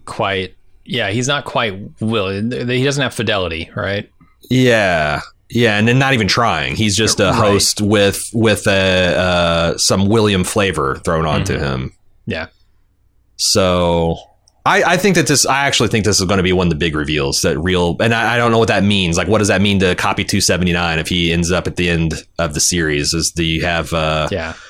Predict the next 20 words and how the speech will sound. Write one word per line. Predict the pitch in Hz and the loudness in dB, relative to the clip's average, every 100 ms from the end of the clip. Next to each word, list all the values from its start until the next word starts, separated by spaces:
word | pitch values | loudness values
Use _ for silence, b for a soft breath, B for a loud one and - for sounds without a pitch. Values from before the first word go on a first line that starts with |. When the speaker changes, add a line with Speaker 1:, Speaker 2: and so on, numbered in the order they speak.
| B | B
Speaker 2:
you | 90 | -2
know, | 90 | 0
am | 92 | 0
I | 101 | 0
you? | 95 90 95 117 135 | 0 2 2 4 4
Are | 82 | 2
you | 92 98 | 2 2
me? | 90 92 101 127 131 - _ _ _ _ _ - | 2 2 2 2 0 -6 _ _ _ _ _ -2
Uh, | 92 90 | 0 2
which | 92 110 - | 2 0 0
one | 110 113 107 | 0 2 2
is | - | 0
Frankie's | 113 107 101 92 85 _ - | 0 0 0 -2 -4 _ -2
dad? | 107 110 82 | 0 0 0
Aren't | 80 80 | 0 0
they | 87 | -2
both? | 80 85 87 147 160 - - _ | -2 0 2 2 2 -6 -14 _
You | 95 | -2
know? | 87 85 107 | 0 0 -2
Speaker 1:
Mm-hmm. | 101 98 | -2 -4